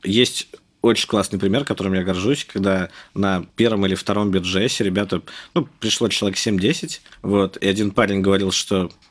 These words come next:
«я так устал от своей работы, платят немного, задачи скучные, я не развиваюсь, не знаю, что делать».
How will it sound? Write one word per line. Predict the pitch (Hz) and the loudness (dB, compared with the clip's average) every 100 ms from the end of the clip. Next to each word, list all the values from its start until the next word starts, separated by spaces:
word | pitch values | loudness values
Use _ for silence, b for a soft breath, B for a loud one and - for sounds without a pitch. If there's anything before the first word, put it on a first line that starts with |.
| - | -2
«я | 104 113 | 0 0
так | 107 | -2
устал | 101 117 104 | -2 0 0
от | |
своей | - 107 | 0 2
работы, | 101 98 107 101 95 87 B - _ | 2 4 2 2 -2 -2 B -20 _
платят | 139 139 139 101 | 2 2 0 -2
немного, | 110 107 123 117 104 98 92 - - - | 0 2 2 2 2 2 0 -4 -12 -10
задачи | - 87 101 110 120 - | -6 -4 0 0 0 -4
скучные, | - 135 - 104 104 | -2 0 0 0 0
я | |
не | 104 | 0
развиваюсь, | 101 107 117 135 113 - | 0 0 2 2 0 -4
не | 104 | -2
знаю, | 110 98 | -2 -2
что | - | -2
делать». | 104 110 98 | -2 -2 -4